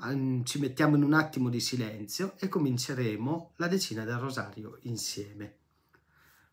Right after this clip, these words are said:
Nel nome del Padre, del Figlio e dello Spirito Santo.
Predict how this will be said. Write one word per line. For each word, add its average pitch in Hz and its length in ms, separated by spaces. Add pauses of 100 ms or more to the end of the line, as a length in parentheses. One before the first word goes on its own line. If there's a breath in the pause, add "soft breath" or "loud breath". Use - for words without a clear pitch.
Nel 160 200
nome 156 220
del 131 200
Padre, 135 540
del 135 220
Figlio 214 460
e - 20
dello 226 220
Spirito 110 480
Santo. 117 840